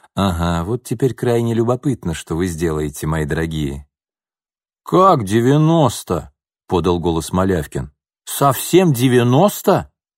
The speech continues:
"Совсем", покивал я. "Иначе просто несерьезно". Кто-то из девчонок страдальчески пискнул. "Что ж, такое бывает точно".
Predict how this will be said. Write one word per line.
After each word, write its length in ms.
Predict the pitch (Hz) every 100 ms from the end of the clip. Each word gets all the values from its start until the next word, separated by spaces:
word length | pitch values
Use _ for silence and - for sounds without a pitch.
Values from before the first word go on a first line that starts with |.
| _ _ _ _ _ _
"Совсем", 760 | - 104 90 - 73 80 117 _ _ _ _
покивал 400 | 73 78 78 76
я. 300 | 69 71 69 _ _ _ _ -
"Иначе 360 | - 117 185 202
просто 320 | 175 190 -
несерьезно". 720 | 165 151 135 135 190 165 92 - _ _ _ _ _ _ _
Кто-то 340 | - 95 85 90
из 140 | 78
девчонок 640 | 82 - - 127 120 -
страдальчески 1000 | - - - 95 85 104 98 95 - -
пискнул. 680 | 90 - 87 71 - 73 73 _ _ _ _ - -
"Что 400 | - - 139 127
ж, 80 |
такое 340 | - 131 170 170
бывает 440 | 156 143 139 147
точно". 580 | - 95 - - 95 92